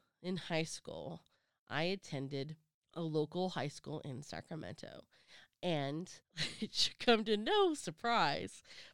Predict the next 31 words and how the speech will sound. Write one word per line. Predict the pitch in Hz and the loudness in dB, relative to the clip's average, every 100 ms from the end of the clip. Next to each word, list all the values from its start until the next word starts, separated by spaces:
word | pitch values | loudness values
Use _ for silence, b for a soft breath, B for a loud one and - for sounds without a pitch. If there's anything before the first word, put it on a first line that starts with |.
| _ | _
but | 359 | 2
I | 427 427 | 6 6
loved | 220 104 127 - 208 - | 4 0 -2 -4 -14 -6
the | 226 | -4
theater. | - 143 143 - - - - _ - | -2 -2 -2 -4 -6 -8 -18 _ 0
And | 214 233 | 2 8
my | 247 | 8
love | 247 240 247 | 8 6 6
for | 277 | 0
the | 262 | 0
theater | - 254 196 175 - 220 240 - - | 2 6 6 6 4 4 4 2 0
has | 220 - | 0 0
sprouted | - 233 240 294 381 | 2 8 8 8 2
through | - 320 | 2 4
my | 320 302 | 6 6
adult | 302 262 202 220 208 | 6 6 8 8 6
years, | 175 165 147 147 - B B 165 | 2 2 2 0 -6 B B -4
and | 170 | -2
to | - 202 | 2 2
this | 226 339 - 523 | 2 -4 -2 0
day, | 392 80 - b b - | 0 -2 -10 b b 0
I | 180 185 | 2 2
take | - 185 165 | 0 -2 0
my | 170 151 | 0 0
children | 151 - 135 151 185 247 B B B B - | 0 -2 0 0 0 -2 B B B B 4
and | 196 349 453 466 | 6 6 6 4
my | |
husband | 208 175 143 135 139 - b b - | 4 -2 -2 -4 -4 -8 b b -14
to | 156 | -6
the | 143 | -4
Sacramento | - 156 156 185 170 185 202 | -2 -2 0 0 2 2 0